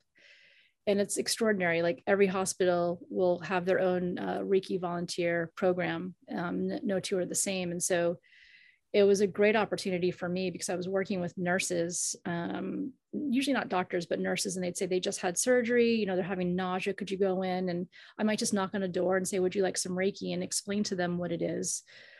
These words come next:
Um, it's a healing technique for, for relaxation. And, um,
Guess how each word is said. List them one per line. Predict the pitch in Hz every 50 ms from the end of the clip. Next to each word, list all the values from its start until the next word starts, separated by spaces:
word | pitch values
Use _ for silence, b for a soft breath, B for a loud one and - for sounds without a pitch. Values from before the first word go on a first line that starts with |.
| b b b -
Um, | 196 190 190 185 180 180 185 - 190 214 -
it's | - - -
a | 208
healing | - - - 190 180 180 180 175 160
technique | - - 185 - - 170 170 - -
for, | - - 180 175 190 190 - 233
for | - - 202
relaxation. | 185 185 180 185 185 - - - 185 185 - - 196 185 185 196 277 - -
And, | 226 202 196 190 185 190
um, | 180 180 180 180 185